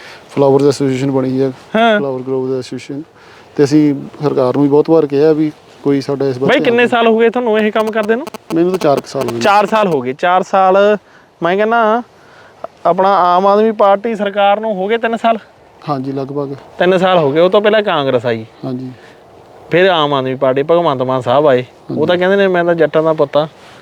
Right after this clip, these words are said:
Speaker 1: ਹਾਂਜੀ।
Speaker 2: ਕਿਸਾਨਾਂ ਦੇ ਨਾਲ
Speaker 1: ਨਹੀਂ,
Speaker 2: ਰਿਹਾ।"
Speaker 1: ਅਸੀਂ ਕਿਹਾ ਹੋਇਆ ਕਈ ਵਾਰ,
Speaker 2: ਕਿਹਾ
Speaker 1: ਕਿਹਾ
Speaker 2: ਨਹੀਂ ਉਹਨਾਂ ਨੂੰ?
Speaker 1: ਕਿਹਾ ਹੋਇਆ,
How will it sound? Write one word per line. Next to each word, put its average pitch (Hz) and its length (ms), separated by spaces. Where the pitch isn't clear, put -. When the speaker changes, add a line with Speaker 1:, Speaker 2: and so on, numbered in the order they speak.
Speaker 1:
ਹਾਂਜੀ। 151 260
Speaker 2:
ਕਿਸਾਨਾਂ 156 340
ਦੇ 160 100
ਨਾਲ 147 260
Speaker 1:
ਨਹੀਂ, 147 120
Speaker 2:
ਰਿਹਾ।" 151 120
Speaker 1:
ਅਸੀਂ 151 180
ਕਿਹਾ 175 220
ਹੋਇਆ 190 300
ਕਈ 175 160
ਵਾਰ, 175 160
Speaker 2:
ਕਿਹਾ 185 140
Speaker 1:
ਕਿਹਾ - 100
Speaker 2:
ਨਹੀਂ 269 160
ਉਹਨਾਂ 262 180
ਨੂੰ? 262 120
Speaker 1:
ਕਿਹਾ 190 200
ਹੋਇਆ, 202 300